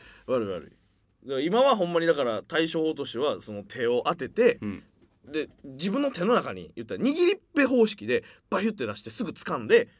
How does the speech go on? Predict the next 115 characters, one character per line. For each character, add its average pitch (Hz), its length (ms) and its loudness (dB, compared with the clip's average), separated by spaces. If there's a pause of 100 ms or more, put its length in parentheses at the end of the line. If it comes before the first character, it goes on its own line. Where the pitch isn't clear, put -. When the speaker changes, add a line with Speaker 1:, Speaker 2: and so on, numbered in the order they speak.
(120)
Speaker 1:
フ - 120 -16
ァ 127 40 -14
ッ - 20 -16
て - 160 -18
逃 98 160 -10
が 92 80 -14
し - 80 -16
た 87 60 -16
り 95 80 -20
と - 60 -20
か。 - 200 -12 (440)
Speaker 2:
な、 98 140 -14
意 214 160 -6
味 330 120 -4
あ 104 80 -6
る 143 80 -4
ん？ - 60 -8
そ - 100 -14
れ。 - 100 -14 (680)
Speaker 1:
と 123 100 -10
か、 135 240 0
ま 185 100 6
あ、 - 20 6
ま 208 80 2
あ、 220 80 0
ち - 100 4
ょ 349 60 10
っ 349 40 -8
と - 140 4
は 143 60 4
な 120 60 -6
ん 113 40 -8
か 104 60 -10
そ 104 120 -10
の 104 60 -6
密 196 180 -4 (140)
閉 208 160 -2
さ 185 140 -4
れ 151 80 -4
る 147 80 -10
か - 120 -16
ら、 - 120 -20 (380)
そ - 120 -20
の 92 100 -12
音 95 160 -12
的 - 180 -20
に 82 100 -20
な。 92 100 -20 (300)
Speaker 2:
そ 156 200 -2
う、 135 80 -8 (280)
お 170 120 -2
な 240 80 2
ら 269 100 4
や 233 80 4
と 208 80 0
思 180 120 0
っ - 20 -6
た 160 100 0
ら 131 60 2
う 143 60 4
ん 135 60 2
こ 110 120 -4
っ - 20 -8
て 101 100 -6
い - 20 -4
う - 20 -20
パ 101 100 -6
タ 104 80 -4
ー - 20 -4
ン 92 40 -4
も 92 100 -8
よ 101 140 2
う - 20 -2
あ 87 60 -4
る 90 80 -6
よ 87 80 -10
な。 92 80 -12
な 92 60 -12
ん - 20 -16
か 98 60 -16
そ 101 60 -10
の、 92 220 -12
「危 214 200 2
な！」 - 160 0
み 139 120 -6
た 110 100 -4
い 95 60 -6
な、 92 100 -10
よ 117 200 -6
う 107 40 -4
言 104 80 -4
う - 20 -10
て 104 80 -10
る 98 80 -10
や 87 40 -14
ん、 90 40 -16
な 90 40 -18
ん - 20 -16
か。 - 140 -14 (400)
Speaker 1:
<laughs> - 320 -10 (500)
Speaker 2:
「危 214 120 -4
な！」 202 240 -4
み 156 100 -6
た 123 100 -4
い - 20 -6
な。 90 220 -8
Speaker 1:
言 - 120 -8
っ - 40 -6
て - 200 0
る 190 80 2
わ。 117 60 -4
Speaker 2:
「出 143 80 0
か 147 160 0
け 165 100 -8
た！」 151 140 -14